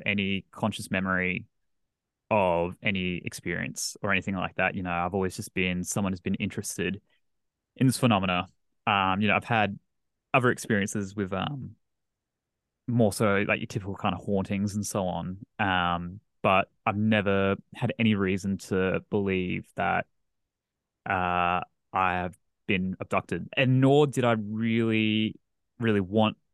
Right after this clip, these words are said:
to have that either. Um, that's also been a really interesting touching <laughs> point with all of this, is where, um,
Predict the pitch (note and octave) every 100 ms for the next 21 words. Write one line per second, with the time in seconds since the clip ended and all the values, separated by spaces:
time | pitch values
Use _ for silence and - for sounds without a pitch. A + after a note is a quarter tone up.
0 | - F#2+ F#2 F2 F2 F#2 F2+ F2+ - _
1 | _ - F#2 F2 F2 E2+ F#2 _ _ _
2 | A#2 - - A2+ A2 G#2 G2 G2 G2+ G#2
3 | A2+ - G#2+ G2 F#2 F2+ - _ _ -
4 | - A2 F#2+ - B2 - A#2 G2+ G2 F#2+
5 | F2+ F#2+ - - - A2 F#2+ F#2+ F#2 F#2
6 | F2+ F2 F2 -